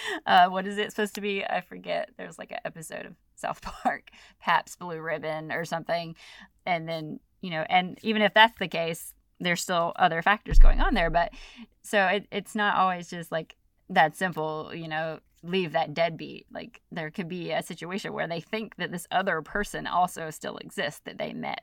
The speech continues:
before, and they love that person. And, you know, they're having trouble reconciling that,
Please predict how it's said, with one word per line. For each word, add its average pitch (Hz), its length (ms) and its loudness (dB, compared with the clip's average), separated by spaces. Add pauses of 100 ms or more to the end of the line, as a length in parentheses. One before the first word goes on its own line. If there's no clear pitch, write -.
(120)
before, - 600 -6
and 185 140 -10
they 156 100 -6
love 165 260 2
that - 220 -8
person. - 580 -10 (540)
And, 143 440 -8
you 151 140 -10
know, 135 80 -10
they're 147 140 -6
having 151 280 -4
trouble 147 380 -4
reconciling - 800 -6
that, - 320 -6